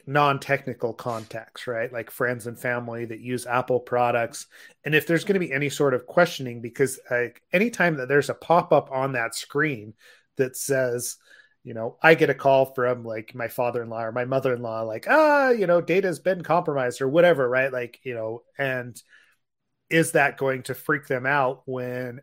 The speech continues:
every time that they're interacting with a, with a person that just upgraded their phone, they get this notification that that person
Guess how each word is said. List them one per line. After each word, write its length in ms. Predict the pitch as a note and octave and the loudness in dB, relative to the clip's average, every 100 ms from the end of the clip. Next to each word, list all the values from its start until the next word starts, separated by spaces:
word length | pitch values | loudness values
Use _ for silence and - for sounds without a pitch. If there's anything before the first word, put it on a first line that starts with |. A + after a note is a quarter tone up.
| - | -2
every 240 | D#3 D3 | 0 0
time 300 | C3+ C#3 B2+ | -2 -4 -2
that 120 | B2 A#2+ | -6 -6
they're 140 | C3 | -6
interacting 540 | C#3+ C3 B2+ C#3 C3 | -4 -2 -2 -4 -8
with 200 | A#2+ A#2 | -8 -10
a, 200 | A#2+ A#2 B2+ - | -10 -10 -14 -10
with 200 | C3+ - | -10 -8
a 40 | |
person 500 | - C#3 - A#2 A2+ _ _ _ - | -2 -2 -2 -12 -14 _ _ _ -6
that 200 | C#3+ C#3 | -6 -4
just 320 | - D#3 - | 0 0 0
upgraded 460 | D3 - C#3+ C3 B2 | -6 -2 0 0 -2
their 140 | A#2+ | -4
phone, 640 | - G3 G#3 D3 C#3 C3 | 2 8 8 8 2 0
they 120 | B2 | -6
get 160 | C3 C#3+ | -4 -4
this 180 | C3 - | -6 -6
notification 640 | C3+ B2 - - E3 - B2+ | -4 -4 -6 -2 -2 -2 -6
that 100 | B2+ | -8
that 180 | A#2+ - | -8 -4
person 280 | C3 - | -6 -6